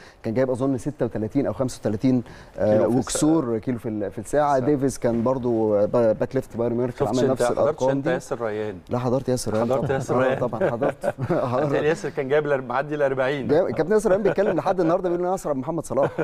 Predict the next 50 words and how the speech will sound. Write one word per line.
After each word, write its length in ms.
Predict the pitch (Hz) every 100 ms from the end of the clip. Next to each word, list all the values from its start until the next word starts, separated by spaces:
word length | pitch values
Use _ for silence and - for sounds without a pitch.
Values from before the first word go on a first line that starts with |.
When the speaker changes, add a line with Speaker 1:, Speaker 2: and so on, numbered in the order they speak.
| 110
Speaker 1:
يعني، 200 | 101 117
في، 140 | -
في، 200 | 95 127
في 100 | 110
البيك 260 | 127 110 180
Speaker 2:
أيوة. 120 | 120
Speaker 1:
بتاعه، 400 | 135 151 131 110
لا 80 | 117
يع-، 300 | 151 139 143
يعدي 280 | 120 123 147
محمد 180 | 160 151
صلاح 180 | 165 160
كسرعة، 480 | 143 156 185 98
يعني. 240 | 85 78 110
Speaker 2:
أيوة، 220 | 113 107
لا، 120 | 110
هو 160 | 113 117
Speaker 1:
فلا، 80 | 127
Speaker 2:
سريع، 240 | 156 123
كان 200 | 101 110
سريع 240 | 113 117
جدًا 300 | 113 120 110
Speaker 1:
من 100 | 107
Speaker 2:
فعلًا. 140 | 113 110
Speaker 1:
اللعيبة 320 | 113 135 151
اللي 100 | 131
كان 140 | 139
سريع، 180 | 135 127
Speaker 2:
آه. 80 | 123
Speaker 1:
وبرغم 280 | 135 170 170
إن 160 | 147 131
هو 200 | 156 156
ما 100 | 131
كانش، 500 | 165 160 151 - 127
آه، 220 | 117 110
ب-، 160 | 101 90
يعني، 640 | 101 113 113 113 110 107
دريبلر 420 | 107 165 160 151
بال-، 320 | 113 117 117
بالكورة 460 | 104 113 - 151 165
قوي 240 | 160 165
أو، 260 | 131 127 123
أو 140 | 120
قوة 280 | 117 160 156
جسمانية 500 | 131 - 120 131 151
مثلًا 240 | 139 147 135
زي 100 | 139
Speaker 2:
أيوة. 140 | 139
Speaker 1:
ووكر، 360 | 165 - 160 151
ولكن 640 | 117 117 127 143 160